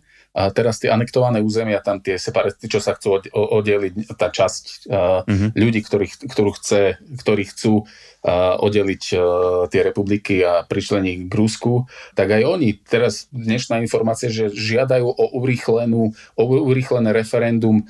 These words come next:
Speaker 1: e, že by sa odčlenili od Ukrajiny a pričlenili k Rusku.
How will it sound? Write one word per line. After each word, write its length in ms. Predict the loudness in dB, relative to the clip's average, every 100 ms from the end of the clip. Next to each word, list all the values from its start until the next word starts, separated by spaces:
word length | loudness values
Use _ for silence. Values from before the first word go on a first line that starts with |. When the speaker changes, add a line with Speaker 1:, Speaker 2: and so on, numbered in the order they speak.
| -10 _ -2
Speaker 1:
e, 160 | 0
že 160 | 2 0
by 100 | 0
sa 180 | 0 0 0
odčlenili 1200 | -2 0 0 0 -2 -2 -2 0 0 0 0 0
od 240 | -2 -2
Ukrajiny 560 | -2 0 0 0 0 -2
a 80 | -4
pričlenili 720 | -4 -4 0 0 2 0 0
k 80 | 0
Rusku. 320 | 0 -2